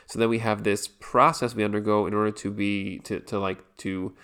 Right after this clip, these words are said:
to merge them or to allow them to kind of plug into each other again in a way that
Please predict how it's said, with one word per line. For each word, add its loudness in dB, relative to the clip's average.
to -4
merge 2
them -2
or -2
to 0
allow 4
them -4
to -12
kind -4
of -12
plug 2
into 0
each -4
other 0
again -2
in -4
a 0
way 0
that -4